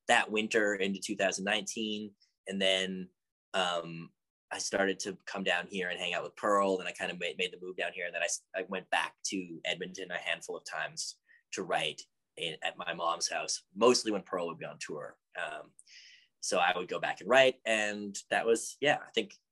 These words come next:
that was basically when it was written, sometime between, like, the end of two thousand eighteen and by the end of two thousand nineteen, like, November two thousand nineteen, I was re-, starting to record it in New York. So over, and I think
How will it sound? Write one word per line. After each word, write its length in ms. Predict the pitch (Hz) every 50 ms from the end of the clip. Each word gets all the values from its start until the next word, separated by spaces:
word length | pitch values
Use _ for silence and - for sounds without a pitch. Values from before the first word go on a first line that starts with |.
| _ -
that 200 | 104 92 80 -
was 120 | 98 92
basically 420 | - 95 92 - - - - 95 90
when 140 | 90 90
it 40 | 90
was 140 | 87 85 98
written, 260 | 104 95 - 80 82
sometime 380 | - 98 87 85 90 87 87 82
between, 340 | - - - 92 87 87 85
like, 200 | 85 80 78 _ _ _ _ _ _ _ -
the 60 | - - -
end 280 | 113 110 110 113 113 107
of 220 | 104 104 101 95 -
two 160 | - - 104
thousand 360 | 104 107 101 101 98 98 98 90
eighteen 640 | 104 98 - - - - 101 98 98 95 95 92 95 90 - - 87 85 85 82 82
and 400 | 85 82 85 82 82 82 80 80 - - _ _ _ _ _ _ _ _ _ - - _ _ - _ _ -
by 140 | 117 117
the 160 | 113 123 - 123
end 140 | 135 151
of 60 | 156 -
two 120 | - 135
thousand 240 | 127 120 113 110 98
nineteen, 600 | 95 98 101 98 - - 98 90 85 82 82 85 - _ _ -
like, 160 | 92 87 -
November 640 | - 98 95 95 92 92 90 90 87 92 87 - _ -
two 180 | - - 92 -
thousand 320 | - 80 80 82 85 87
nineteen, 320 | 82 82 78 73 - 78 80
I 100 | 76 73
was 160 | 73 76 -
re-, 60 | 85 - _ -
starting 320 | - - - 90 85 85
to 80 | 80 -
record 340 | - - - - 76 73 71
it 120 | 64 - _ _ _ - 80
in 100 | 78 73
New 100 | 73 67
York. 280 | 69 - - - -
So 180 | - - - 69 69 - _ - - - - - _ -
over, 520 | 110 113 110 101 110 104 101 101 98 98 -
and 100 | 107 101
I 60 | 101
think 240 | 95 - 107 98 -